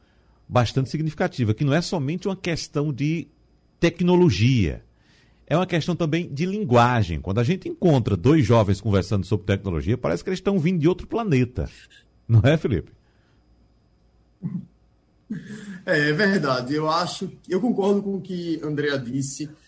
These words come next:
Speaker 2: É, eu acho que existem esses tabus em relação à inserção dos mais velhos nesse novo mercado digital. Mas, é, a, a gente vem caminhando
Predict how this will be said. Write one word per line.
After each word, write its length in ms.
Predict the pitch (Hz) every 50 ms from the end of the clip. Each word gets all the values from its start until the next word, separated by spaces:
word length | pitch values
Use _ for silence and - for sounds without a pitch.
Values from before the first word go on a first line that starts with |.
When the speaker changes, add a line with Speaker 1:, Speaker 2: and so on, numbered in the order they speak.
| - - _ -
Speaker 2:
É, 240 | 139 139 135 139 139
eu 160 | 139 147 151
acho 200 | 165 170 - -
que 160 | - 190 185
existem 640 | 175 160 135 135 165 190 175 - - 180 180 175 170 -
esses 400 | 165 170 165 - - 165 139 -
tabus 640 | - 208 180 151 135 131 170 196 202 208 196 156 151
em 80 | 180
relação 580 | 160 165 170 170 180 160 160 - - 175 165 170
à 60 | 175
inserção 960 | 208 240 233 - - 254 175 - - - - 190 196 202 214 220 220 220 - - _ _ _ _ -
dos 180 | 160 220 180
mais 260 | 196 202 185 165 139
velhos 580 | 123 127 151 160 160 160 156 160 165 170 165 - - _ _ _ _ -
nesse 800 | 170 180 180 185 208 208 202 - - 214 202 190 185 185 180 175
novo 480 | 165 165 170 185 214 226 214 175 208 202
mercado 580 | 196 170 135 - - 165 160 165 170 170 165
digital. 640 | 160 190 170 156 226 - - - - - - - _ _ _ _ _ _ _ -
Mas, 600 | 233 233 539 554 554 539 453 349 285 - - - _
é, 400 | - 175 170 170 175 170 160 160 -
a, 280 | 175 180 175 175 170 170
a 60 | 180
gente 360 | - - 226 226 233 240 - - _ _ _ _ _ -
vem 260 | 131 208 285 302 285
caminhando 800 | - 339 311 285 262 202 175 185 214 220 202 151 139 127 - -